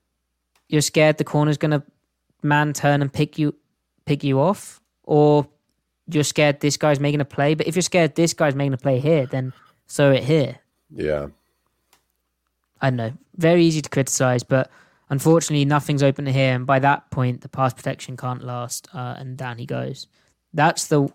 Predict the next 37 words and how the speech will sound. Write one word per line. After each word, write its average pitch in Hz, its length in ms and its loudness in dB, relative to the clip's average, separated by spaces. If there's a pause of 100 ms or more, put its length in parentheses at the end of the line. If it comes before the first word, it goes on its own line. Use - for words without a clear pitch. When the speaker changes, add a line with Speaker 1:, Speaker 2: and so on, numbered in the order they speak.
Speaker 1:
kind 135 220 -2
of - 80 -6
play 135 160 0
I 135 40 2
was 123 100 -2
referring 131 400 -4
to - 120 -10
when 123 100 -10
I - 40 -12
was 120 80 -10
like, 123 180 -4
he 131 80 -8
should 135 220 -4
have 123 160 -10
just, - 260 -12 (800)
I'm 151 100 -6
not 135 160 -4
sure 139 140 -2
why 131 120 0
he 127 40 -2
didn't 123 220 -6
throw. 127 440 -2 (560)
Speaker 2:
Mm-hmm. 73 360 -12
Speaker 1:
He 135 40 0
looks 156 200 -2
hard 151 420 2
outside 131 580 0
at 123 140 -2
it. 120 240 -4 (2500)
I'm 139 120 -8
not 151 160 -2
sure 139 220 0
why 135 140 4
he 131 80 2
didn't 127 280 -8
throw 127 280 -6
it. - 80 -18